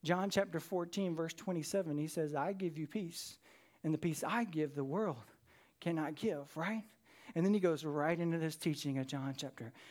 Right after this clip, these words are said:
fifteen for you and I. And as I get ready to close here, I'll invite the worship team back up.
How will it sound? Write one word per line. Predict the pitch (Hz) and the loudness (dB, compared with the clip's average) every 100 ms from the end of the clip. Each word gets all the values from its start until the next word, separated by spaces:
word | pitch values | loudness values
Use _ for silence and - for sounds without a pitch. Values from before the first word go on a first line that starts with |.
| - | -16
fifteen | - 151 - - 139 123 | -4 -4 -2 -2 -2 -2
for | - | -2
you | 131 139 139 | 0 0 0
and | 127 | 0
I. | 120 - - - - - | -4 -12 -20 -20 -12 2
And | 165 | 2
as | 170 | 4
I | |
get | 180 202 | 4 4
ready | 180 185 | 4 2
to | 156 | 0
close | - 175 170 | 2 2 2
here, | 170 165 | 2 2
I'll | 151 | 2
invite | 151 160 | 2 0
the | 151 | 0
worship | 143 160 - | 0 0 -4
team | - 160 147 | -4 -2 2
back | 143 143 | 0 0
up. | 160 147 | 0 -2